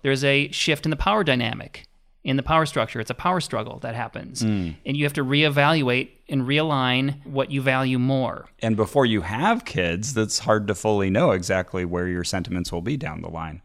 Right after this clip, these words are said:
Speaker 2: But that's a good thought experiment.
Speaker 1: So that is one of the things you do in your personal priorities checklist
Speaker 2: Yeah.
Speaker 1: is you rank your spouse versus hobbies, parents, friends, children from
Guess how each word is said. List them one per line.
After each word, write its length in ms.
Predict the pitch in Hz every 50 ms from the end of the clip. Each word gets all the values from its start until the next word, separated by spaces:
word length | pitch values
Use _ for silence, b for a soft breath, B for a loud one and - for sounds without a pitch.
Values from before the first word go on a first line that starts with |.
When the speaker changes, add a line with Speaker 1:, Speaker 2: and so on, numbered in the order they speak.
| _ -
Speaker 2:
But 160 | 101 87 82
that's 240 | 87 87 85 - -
a 40 | 87
good 220 | 80 92 87 82
thought 220 | - 92 90 98
experiment. 500 | 85 76 - - 82 78 73 73 76 80 - - -
Speaker 1:
So 180 | - - 214 214
that 260 | 196 202 220 226 220
is 140 | 220 196 175
one 160 | 175 185 185
of 60 | 190
the 100 | 190 214
things 380 | 196 - 170 156 156 151 143 160 - - -
you 140 | 151 151 151
do 240 | 143 139 135 143 143
in 120 | 139 139
your 140 | 131 127 123
personal 400 | - - 143 131 123 - 139 123
priorities 380 | - 135 127 120 117 117 113 -
checklist 480 | - 151 143 - 123 117 123 139 -
Speaker 2:
Yeah. 360 | 107 107 127 151 151 107 85 80
Speaker 1:
is 40 | -
you 120 | 143 131 120
rank 540 | 123 127 131 131 139 160 - - - - - _ _
your 140 | 127 123 120
spouse 480 | - - - 120 120 131 165 180 - -
versus 380 | 135 131 131 123 - 139 113
hobbies, 640 | - - 127 127 127 131 147 156 185 220 220 - - - - _ -
parents, 640 | - 143 127 135 143 165 196 226 - - - - - -
friends, 840 | - - - 143 143 139 143 147 165 180 202 214 214 190 - - - _ _ _ -
children 560 | - - 160 151 151 143 156 170 190 214 226
from 400 | 214 - - 147 135 135 131 -